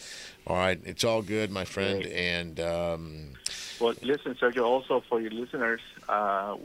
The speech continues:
Speaker 2: we are running that special that's been going on for the Thanksgiving week. We are going from Monday through Monday. So take advantage of that discount that we are giving, uh, pretty much the show discount, uh,
Speaker 1: Mm-hmm.
Speaker 2: this week. So
Speaker 1: Excellent.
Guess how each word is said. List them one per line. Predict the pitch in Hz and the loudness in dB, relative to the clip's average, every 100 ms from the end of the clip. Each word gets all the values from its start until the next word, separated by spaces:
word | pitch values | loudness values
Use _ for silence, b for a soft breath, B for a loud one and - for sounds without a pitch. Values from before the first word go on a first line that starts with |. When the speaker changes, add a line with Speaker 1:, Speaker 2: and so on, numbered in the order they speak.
| 101 | -8
Speaker 2:
we | 104 113 120 127 - | -8 -6 -8 -10 -2
are | 107 | 0
running | 104 107 110 | 0 -2 -2
that | 113 113 | -2 -2
special | - 110 110 120 | -2 -2 -2 -2
that's | 110 110 - | -4 -4 -8
been | 110 | -6
going | 107 104 | -6 -2
on | 101 110 123 - | 2 2 0 -8
for | - 104 101 98 98 90 | -4 -2 2 0 -2 -8
the | 101 - | -16 -10
Thanksgiving | 107 110 - - - 104 | -8 -8 -8 -10 -8 -8
week. | 104 123 - - B B B - | -8 -12 -14 -20 B B B -8
We | 101 | -2
are | 101 | -2
going | 101 104 104 107 104 | -2 -2 0 -2 -4
from | - 98 98 | -6 -6 0
Monday | 104 107 110 | 0 0 -2
through | 110 120 | -2 -6
Monday. | 107 104 107 127 151 - - - - - | -2 -2 0 -4 -6 -16 -20 -20 -20 -14
So | - 98 | -2 -2
take | - 101 113 | 0 -2 -2
advantage | 107 113 120 117 - - | 2 2 2 -4 -10 -8
of | - 104 | -4 0
that | 104 95 | 0 0
discount | - 110 - 120 | -2 -4 0 0
that | 110 104 107 | 2 0 0
we | |
are | 104 101 98 - | 2 2 0 -6
giving, | 110 113 117 - - | -4 -2 -4 -8 -6
uh, | 92 95 | -2 -2
pretty | - 110 | -2 -2
much | 113 113 - - B B B - | 0 0 0 -4 B B B -4
the | |
show | 101 - 127 | 0 4 4
discount, | 165 104 - 82 - - - - | 2 -6 -2 -4 -4 -8 -20 -4
uh, | 98 | 0
Speaker 1:
Mm-hmm. | 92 | 0
Speaker 2:
this | 95 113 | -2 -6
week. | 90 85 - - - - - - | -8 -10 -12 -20 -20 -20 -20 -6
So | 98 | -2
Speaker 1:
Excellent. | 101 90 - | 2 2 0